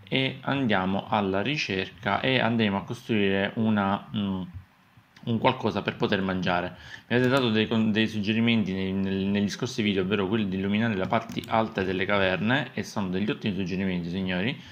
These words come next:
Io purtroppo sono scemo e certe volte me lo dimentico che i mostri possono cadere anche dall'alto, però i bo-, i consigli sono sempre ben, ben accetti, quindi recuperiamo questi ultimi materiali qui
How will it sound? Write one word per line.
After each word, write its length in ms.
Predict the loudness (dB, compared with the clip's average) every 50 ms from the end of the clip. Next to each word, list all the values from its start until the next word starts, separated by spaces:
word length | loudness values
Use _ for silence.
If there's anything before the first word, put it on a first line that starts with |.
| -20 -20 -20 -12 -4
Io 140 | 0 0 0
purtroppo 420 | 0 0 -2 -2 -4 -4 -4 -6
sono 280 | -6 -6 -6 -6 -6 -6
scemo 500 | -4 -2 0 0 0 0 0 -4 -6 -6 -6
e 140 | -6 -6 -4
certe 240 | -4 -6 -4 -4
volte 200 | -4 -4 -4 -4
me 120 | -4 -2 0
lo 80 | 0
dimentico 540 | 2 2 2 2 0 0 -2 -2 -4 -2 -2
che 60 | -2
i 40 | -2
mostri 280 | -2 -2 -4 -4 -6 -8
possono 260 | -8 -8 -8 -6 -4
cadere 240 | -2 0 0 0 0
anche 220 | -2 -2 -2 -2
dall'alto, 460 | 0 0 0 0 -2 -4 -6 -8 -10 -10 -10 -18 -16 -16 -14 -16 -16 -16 -14 -4 0
però 200 | 2 2 2 2 -2 -10 -16 -18 -18 -20 -20 -20 -20 -14 -6 0
i 160 | 2 2 4
bo-, 160 | 4 4 2
i 100 | 2 2
consigli 400 | 2 2 0 0 0 2 2 2
sono 200 | 2 2 0 0
sempre 260 | 2 0 2 2 2
ben, 200 | 2 2 0 0 0
ben 220 | 0 0 2 2
accetti, 460 | 2 0 -2 -4 -6 -6 -6 -4 -2 0
quindi 260 | 0 2 0 0 0
recuperiamo 640 | 0 -2 -2 0 0 2 2 2 2 0 0 -2 -4 -6 -2
questi 300 | -2 -2 -2 -2 0 0
ultimi 280 | 0 0 0 -2 0
materiali 500 | 0 0 0 2 4 4 4 2 2 -2
qui 540 | -2 0 0 0 0 -2 -6 -10 -10 -12